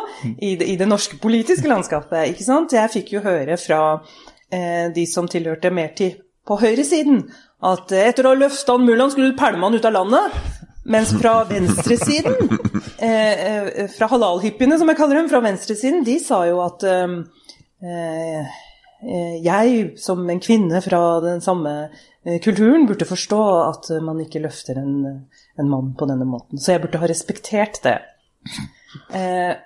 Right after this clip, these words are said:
Speaker 2: og det interessante er at det ble masse engasjement etter løftet.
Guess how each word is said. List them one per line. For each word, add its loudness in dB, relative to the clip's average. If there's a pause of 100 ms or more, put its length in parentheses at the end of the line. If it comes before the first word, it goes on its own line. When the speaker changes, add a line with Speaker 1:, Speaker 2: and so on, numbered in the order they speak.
Speaker 2:
og -4
det 4
interessante 0
er 2
at -2
det -2
ble 2
masse -2
engasjement -4
etter -4
løftet. -8